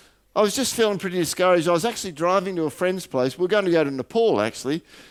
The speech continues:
and we just, I wanted to pray with him about some stuff, and it's just heavy stuff. It's a spiritual battle at times. And, and I park at the lights, and it's a red light. I'm on the left-hand lane. There's a right-hand lane there. There's a car parked there.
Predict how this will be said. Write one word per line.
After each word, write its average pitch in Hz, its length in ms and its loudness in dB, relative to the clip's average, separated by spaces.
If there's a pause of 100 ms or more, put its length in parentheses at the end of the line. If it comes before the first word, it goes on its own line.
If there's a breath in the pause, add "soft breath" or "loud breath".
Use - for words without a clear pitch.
(160 loud breath)
and 180 220 0
we 180 140 2
just, 190 340 -4
I - 60 -2
wanted 185 200 -2
to 160 60 -4
pray 175 320 0
with 175 160 2
him 175 160 -2
about 135 280 -2
some 135 180 -12
stuff, 117 320 -8
and 143 100 -10
it's 143 140 -12
just 220 200 -10
heavy 156 280 -4
stuff. 107 340 -8
It's - 140 -14
a 190 40 -10
spiritual 202 440 -8
battle 147 300 0
at 117 100 -8
times. 123 420 -4 (880 loud breath)
And, 185 300 0 (340)
and 151 100 0
I 185 100 2
park 262 340 0
at 208 100 -4
the 156 80 0
lights, 139 520 2
and 156 120 -4
it's 156 120 -8
a 175 60 -2
red 180 260 2
light. 110 420 0
I'm 156 160 -4
on 143 180 -2
the 135 100 0
left-hand 131 500 0
lane. 120 240 -2
There's 123 160 -6
a 123 60 -6
right-hand 127 440 0
lane 113 240 0
there. 113 160 -4
There's 98 280 -12 (420 soft breath)
a - 40 -18
car 147 180 0
parked 107 320 -4
there. 101 280 -4